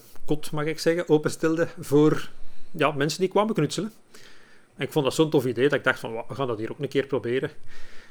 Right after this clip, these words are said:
En ondertussen, eh, een dikke twee jaar geleden zijn we daarmee begonnen.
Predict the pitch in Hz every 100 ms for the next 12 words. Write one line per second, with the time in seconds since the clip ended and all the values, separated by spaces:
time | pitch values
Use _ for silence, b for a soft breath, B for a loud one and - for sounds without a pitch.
0 | B - 131 135 139 139 139 - 147 131
1 | - 156 180 180 - 143 139 139 135 120
2 | 127 - _ _ 127 139 - - 147 139
3 | 120 139 156 156 139 123 120 110 135 175